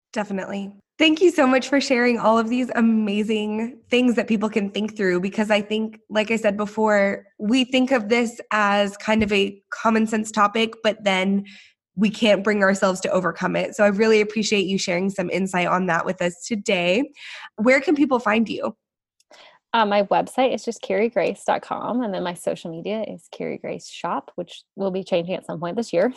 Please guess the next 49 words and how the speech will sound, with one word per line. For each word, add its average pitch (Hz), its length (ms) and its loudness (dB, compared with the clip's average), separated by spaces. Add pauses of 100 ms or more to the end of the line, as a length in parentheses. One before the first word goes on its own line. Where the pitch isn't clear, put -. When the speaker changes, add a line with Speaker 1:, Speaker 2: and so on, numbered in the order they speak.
(180)
Speaker 2:
<laughs> - 200 -10
But 349 180 2
for 392 120 4
now. 320 280 4 (380)
<laughs> 311 100 -2 (960)
Speaker 1:
And 247 220 4
we 277 160 8
will 262 80 6
update 220 520 4
it. 202 260 6
We'll 254 260 4
update 220 360 2
everything 185 360 0
in 180 80 -4
the 180 60 0
Speaker 2:
Okay. 185 80 -6
Speaker 1:
show 175 120 -4
notes. 156 320 -4
So 185 160 4
if, 175 400 -2
if - 180 -2
people 269 240 2
listen 240 260 2
to 233 100 0
this 220 360 0 (200)
after 233 560 0
it 233 240 -2
airs, 185 580 0
don't 202 180 0
worry. 180 300 -2 (100)
We'll 175 220 -6
make 175 220 -4
sure 175 160 -4
that 165 100 -10
you 202 100 -8
can 202 200 -4
find 175 320 -2
Carrie 175 200 -2
Grace, 185 320 -4 (300)
'cause 233 120 2
she 226 180 0
is 208 100 2
a 175 100 2 (160)
fun 220 440 4
person 214 360 -2
to 208 100 -6
follow 175 320 2
along 165 300 -2
with, 160 220 -4